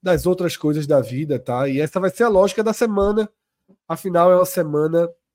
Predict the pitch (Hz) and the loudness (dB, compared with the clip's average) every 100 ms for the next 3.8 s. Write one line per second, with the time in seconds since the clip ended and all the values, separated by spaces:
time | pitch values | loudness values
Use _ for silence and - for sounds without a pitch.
0 | _ _ _ 139 135 - 165 156 120 135 | _ _ _ -18 -16 -12 -8 -8 -8 -6
1 | 147 143 127 127 131 147 151 156 143 113 | -4 -2 -4 -4 -8 -10 -6 -2 -2 -2
2 | 123 123 147 _ _ _ _ _ _ _ | -2 -2 -4 _ _ _ _ _ _ _
3 | _ 170 - 208 175 143 127 127 | _ -12 -10 -4 0 2 2 -4